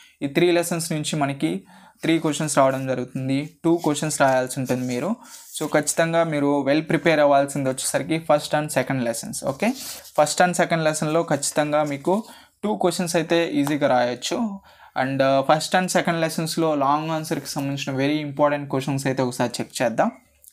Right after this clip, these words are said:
ఇందులో మనకి ఫస్ట్ లెసన్ అటామిక్ స్ట్రక్చర్, ఆ, ఇవి ఎయిట్ మార్క్స్ అయితే రావడం జరుగుతుంది.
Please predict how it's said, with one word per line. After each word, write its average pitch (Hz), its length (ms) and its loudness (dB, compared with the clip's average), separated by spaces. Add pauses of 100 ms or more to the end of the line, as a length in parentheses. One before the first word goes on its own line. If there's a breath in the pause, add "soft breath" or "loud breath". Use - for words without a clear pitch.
ఇందులో 180 200 2
మనకి 170 300 0
ఫస్ట్ 156 300 2
లెసన్ 185 320 2 (440 loud breath)
అటామిక్ 156 360 2
స్ట్రక్చర్, 143 480 0 (420 loud breath)
ఆ, 127 240 6
ఇవి 135 220 -2
ఎయిట్ 151 220 2
మార్క్స్ 156 280 0
అయితే 151 240 4
రావడం 131 360 4
జరుగుతుంది. 120 600 -2